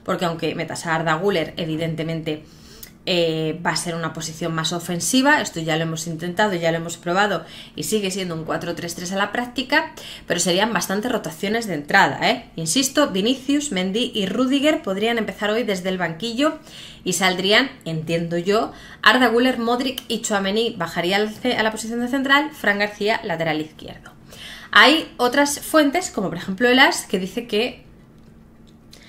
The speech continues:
de rotaciones nada de nada, que no esperemos grandes rotaciones. Bueno, de hecho la, eh, <laughs> alineación que plantean, las rotaciones son un to-, un total de cero.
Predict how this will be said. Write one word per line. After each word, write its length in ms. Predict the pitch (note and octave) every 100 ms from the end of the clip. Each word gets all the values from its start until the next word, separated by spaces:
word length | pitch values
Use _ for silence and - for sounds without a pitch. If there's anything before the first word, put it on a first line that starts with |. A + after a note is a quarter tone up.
| - - -
de 100 | F#3+
rotaciones 560 | F3+ D#3 D#3 F#3 G#3
nada 240 | E3 E3 F#3
de 100 | D3+
nada, 380 | D#3 D#3 D3 -
que 240 | F#3 F3+
no 160 | F3+ F#3
esperemos 480 | F#3+ A3 G#3 A3 G#3+
grandes 300 | F#3+ G3+ G#3
rotaciones. 680 | G#3 F3 A3 A3+ C4+ D4+ - - - -
Bueno, 200 | F3+ E3
de 100 | E3
hecho 200 | E3 G3+
la, 320 | F3+ E3+ E3+
eh, 260 | F3+ E3 E3+ - -
<laughs> 220 | - - -
alineación 760 | D#3+ E3+ E3 D#3 G#3 F#3+ F#3
que 80 | F3
plantean, 520 | E3 E3 F3 F#3 F3 - - -
las 160 | - F3
rotaciones 400 | - E3 G3 F#3
son 120 | F#3
un 100 | F3
to-, 200 | E3 D#3+ -
un 160 | F#3+ F3
total 300 | E3+ E3+ E3
de 240 | D#3+ - -
cero. 260 | G3 A3